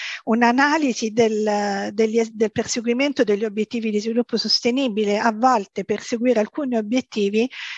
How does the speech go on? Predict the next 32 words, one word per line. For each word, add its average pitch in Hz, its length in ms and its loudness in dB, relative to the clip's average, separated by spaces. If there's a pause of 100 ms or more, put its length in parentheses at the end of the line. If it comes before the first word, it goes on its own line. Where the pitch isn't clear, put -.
ci - 140 2
allontana 247 580 4
dal 214 160 2
perseguimento 220 720 0
di 220 180 2
altri. 220 360 0
Occorre 220 380 0
fare 220 260 2
scelte, 269 520 0
occorre 220 360 -2
avere 214 240 0
un 214 80 -8
sistema, 214 640 0 (460)
eh, 208 440 0
statistico 220 760 0
e 220 40 2
scientifico 254 680 -2
in 220 80 -4
grado 220 380 2
di 208 280 -4 (220)
mette-, 233 400 0
mm, 240 480 -10
che - 100 -12
ci - 160 -2
metta 247 240 0
in 247 100 0
grado 220 300 2
di 180 100 -6
fare 185 240 -2
queste 185 300 -6
scelte. 185 640 -8 (1300)
Quindi, 254 520 0